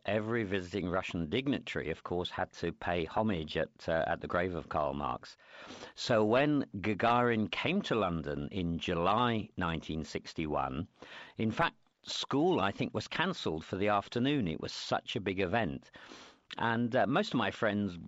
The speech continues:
you know, went off to play cricket in the park or something like that. But a small group of us went along.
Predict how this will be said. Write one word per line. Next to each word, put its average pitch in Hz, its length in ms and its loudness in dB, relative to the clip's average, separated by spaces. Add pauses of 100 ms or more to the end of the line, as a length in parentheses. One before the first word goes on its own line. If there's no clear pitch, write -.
you 85 120 -2
know, 80 100 -4
went 87 340 -2
off 95 260 0
to 87 220 0 (720)
play 87 440 0 (140)
cricket 92 340 -2
in 90 100 0
the 85 80 -2
park 92 380 0
or 87 60 -4
something - 280 -2
like 90 220 -2
that. 98 200 0
But 123 140 -2
a 131 60 -2
small 208 260 0
group 160 240 0
of 127 100 -2
us 85 220 -2
went 107 260 0
along. 90 440 2